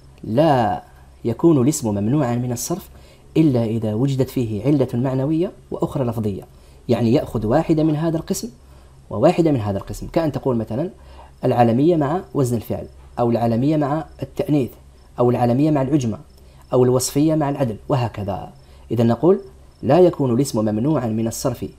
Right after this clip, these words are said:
في هذا القسم إلا إذا وجدت فيه علة معنوية، يعني واحدة من الاثنين، وكذلك أن توجد فيه علة لفظية، يعني واحدة من هذه التي ذكرناها. وأما القسم الثاني وهو ما وجد فيه علة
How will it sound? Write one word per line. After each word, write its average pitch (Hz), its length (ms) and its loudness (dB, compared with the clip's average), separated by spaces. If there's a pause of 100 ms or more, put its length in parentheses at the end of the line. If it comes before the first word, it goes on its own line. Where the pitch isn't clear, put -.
(140)
في 110 160 -4
هذا 135 180 2
القسم 120 340 -6 (540)
إلا 151 220 6
إذا 120 240 0
وجدت 127 380 0
فيه 110 280 -4
علة 139 240 4
معنوية، 110 600 -2
يعني 110 200 -2
واحدة 131 340 0
من 110 120 -2
الاثنين، 110 440 -4 (960)
وكذلك 131 580 2
أن 165 180 -2
توجد 135 360 2
فيه 165 280 -2
علة 139 260 0
لفظية، 120 380 -2
يعني 123 260 -2
واحدة 151 300 0
من 139 120 -2
هذه 147 340 -2
التي 147 220 0
ذكرناها. 104 600 -4 (640)
وأما - 260 4
القسم 196 280 -2
الثاني 110 540 -4 (200)
وهو 117 300 0
ما 113 120 0
وجد 127 300 0
فيه 117 340 -4
علة 123 260 -2